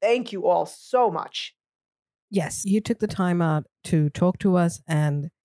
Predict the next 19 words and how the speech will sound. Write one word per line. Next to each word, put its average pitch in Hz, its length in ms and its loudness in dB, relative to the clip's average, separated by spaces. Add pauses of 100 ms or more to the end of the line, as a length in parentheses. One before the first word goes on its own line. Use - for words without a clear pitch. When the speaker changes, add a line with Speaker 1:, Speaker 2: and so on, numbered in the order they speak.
(160)
Speaker 2:
you 185 160 4
guys 196 240 4
were 180 60 2
so 185 220 2
great 160 520 2
and 143 600 -2 (600)
nice 180 720 2 (880)
that 165 240 -2 (420)
we 196 200 2
are 202 60 4
so 208 240 2
grateful. 190 540 0
You 170 120 2
made 180 280 2
us 208 160 0
feel 208 400 -2
like 202 360 0
we 202 340 0
were, 202 500 0